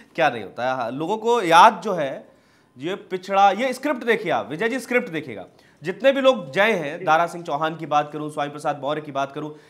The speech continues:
Speaker 1: जितने भी बड़े मंत्री वगैरह जा रहे हैं, बड़े नेता जा रहे हैं, अपना लगेज लेकर जो साथ में जा रहे हैं और भी विधायकों को लेकर, सबकी स्क्रिप्ट same है।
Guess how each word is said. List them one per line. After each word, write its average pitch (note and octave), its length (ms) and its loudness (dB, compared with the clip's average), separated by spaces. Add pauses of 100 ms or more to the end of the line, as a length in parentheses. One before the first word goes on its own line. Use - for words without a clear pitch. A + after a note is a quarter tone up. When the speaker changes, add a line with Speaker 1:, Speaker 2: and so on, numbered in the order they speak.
(160)
Speaker 1:
जितने F#3 260 2
भी C4+ 100 0
बड़े A3 200 0
मंत्री G#3 320 -4
वगैरह F#3+ 240 0
जा D#3 160 0
रहे A2+ 120 -4
हैं, A2 80 -12
बड़े D#3+ 140 -2
नेता F3+ 260 -2
जा E3 140 0
रहे E3+ 80 -2
हैं, F3+ 60 -2
अपना F#3 100 -4
लगेज F3+ 360 -2
लेकर F#3 200 -6
जो E3+ 100 -10
साथ D#3 260 0
में D3+ 80 -12
जा A2 100 -6
रहे A2 80 -10
हैं C3+ 120 -6
और - 20 -10
भी C#3+ 120 -8
विधायकों C3+ 420 -6
को D3+ 80 -12
लेकर, B2+ 380 -8 (400)
सबकी G#3 360 2
स्क्रिप्ट C#4 340 -2
same B3+ 240 6
है। B2 340 -10